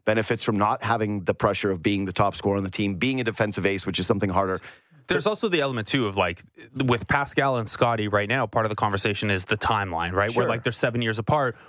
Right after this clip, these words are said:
Speaker 2: whereas O G, you know, fits, right? Like, he was twenty-six, he knocks down threes. Like, he, O G fits anywhere, so he, there's
Speaker 1: That's
Speaker 2: no
Speaker 1: it.
Speaker 2: one that can be like, "Well,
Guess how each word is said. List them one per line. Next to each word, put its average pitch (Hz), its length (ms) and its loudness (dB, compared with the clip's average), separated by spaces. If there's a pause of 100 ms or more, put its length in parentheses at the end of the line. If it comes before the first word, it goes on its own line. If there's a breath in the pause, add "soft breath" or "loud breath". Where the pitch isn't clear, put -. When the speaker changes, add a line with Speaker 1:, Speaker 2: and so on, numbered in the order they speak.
Speaker 2:
whereas 123 500 0
O 147 200 2
G, 127 440 -2 (120)
you 123 80 2
know, 87 80 -2
fits, - 420 -4
right? 98 180 4
Like, 104 160 0
he 120 60 0
was 113 140 0
twenty-six, 135 520 0
he 107 180 0
knocks 117 300 -2
down 117 200 2
threes. 104 320 0
Like, 98 160 0
he, 160 260 -4
O 147 160 2
G 147 220 -4
fits 131 200 0
anywhere, 131 380 0
so 110 220 0 (180 loud breath)
he, 147 320 -2
there's 131 220 0
Speaker 1:
That's 123 140 -2
Speaker 2:
no 175 120 2
Speaker 1:
it. 202 60 -4
Speaker 2:
one 190 200 -2
that 165 140 -4
can 139 160 -2
be 135 160 0
like, 110 260 -2 (280 loud breath)
"Well, 123 260 2